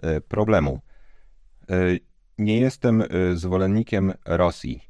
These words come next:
Nie jestem żadnym fanem Władimira Putina. N-, nie mam żadnych złudzeń co do tego, jaki ustrój panuje w Rosji i że Rosja nie jest ani żadnym, n-, wzorem do naśladowania w niczym, ani, e,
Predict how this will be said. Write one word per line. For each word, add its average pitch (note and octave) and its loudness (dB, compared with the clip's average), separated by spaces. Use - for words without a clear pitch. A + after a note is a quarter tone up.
Nie F2 0
jestem G#2 0
żadnym G2 0
fanem E2+ 0
Władimira F2 0
Putina. F2+ -2
N-, F2 0
nie G#2 2
mam G2+ 2
żadnych G#2 0
złudzeń F#2 0
co E2+ -8
do E2 0
tego, F#2+ -2
jaki - -2
ustrój G2+ -2
panuje E2+ 0
w D2+ -6
Rosji F#2 -2
i A#2+ 0
że F#2 2
Rosja G#2+ 2
nie G#2+ 0
jest G2+ -2
ani G#2+ 2
żadnym, F#2+ 2
n-, E2+ 0
wzorem G2+ 2
do F2+ 0
naśladowania F2 0
w D#2+ -6
niczym, A#2 0
ani, F2+ 0
e, E2+ -4